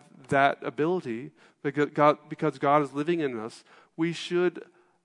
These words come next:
hopefully have the wisdom to use technology responsibly. And so I would say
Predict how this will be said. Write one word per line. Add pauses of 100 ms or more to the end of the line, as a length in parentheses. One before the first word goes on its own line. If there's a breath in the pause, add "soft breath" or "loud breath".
(280)
hopefully
have
the
wisdom
to
use
technology
responsibly. (720 soft breath)
And
so
I
would
say